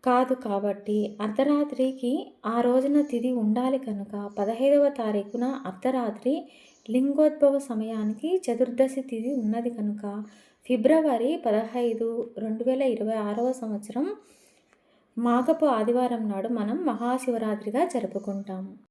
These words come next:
మనకు మూడు మూడు గంటల రోజు మొత్తం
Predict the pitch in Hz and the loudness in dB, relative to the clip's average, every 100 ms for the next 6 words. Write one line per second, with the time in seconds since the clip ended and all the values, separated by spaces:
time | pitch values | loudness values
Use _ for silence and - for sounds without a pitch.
0 | _ - _ _ _ _ _ _ _ _ | _ -20 _ _ _ _ _ _ _ _
1 | _ _ _ 226 269 302 - 285 311 339 | _ _ _ 2 4 4 0 2 2 0
2 | - 254 277 294 277 269 247 233 233 240 | 0 4 6 6 6 4 4 0 -2 0
3 | 294 285 254 - _ _ _ _ _ _ | 2 2 -2 -6 _ _ _ _ _ _
4 | _ _ _ _ - 247 294 294 294 240 | _ _ _ _ 4 6 8 6 2 2
5 | 214 - 269 214 254 | -2 -4 -2 0 -2